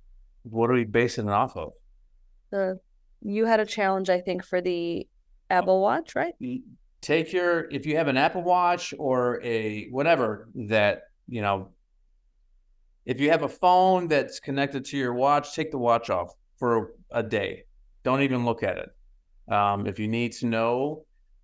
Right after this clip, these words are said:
Speaker 1: what time it is, look for a clock, or what was the joke I was telling you?
Speaker 2: You could ask your wife,
Speaker 1: Wife,
Speaker 2: because
Speaker 1: yes. There's a,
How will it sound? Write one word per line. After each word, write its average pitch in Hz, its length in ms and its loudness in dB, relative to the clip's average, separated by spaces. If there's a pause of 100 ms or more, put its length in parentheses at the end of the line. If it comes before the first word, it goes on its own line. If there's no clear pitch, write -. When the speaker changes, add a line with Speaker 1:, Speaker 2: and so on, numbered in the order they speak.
(400)
Speaker 1:
what 110 280 0
time 120 280 2
it 147 100 0
is, 170 340 -2 (100)
look 120 240 -6
for 110 220 -2
a 98 40 -4
clock, 127 500 -2 (520)
or 120 600 2 (880)
what 101 120 -6
was 98 120 -6
the 98 80 -8
joke 95 280 -4
I 113 60 -4
was 131 220 -6 (220)
telling 165 280 -4
you? 196 260 -2 (560)
Speaker 2:
You 214 140 -2
could 233 160 4
ask 233 280 6
your 220 120 2
wife, 226 320 6
Speaker 1:
Wife, 180 360 0
Speaker 2:
because 220 840 4
Speaker 1:
yes. - 0 - (160)
There's 120 320 -4
a, 117 180 0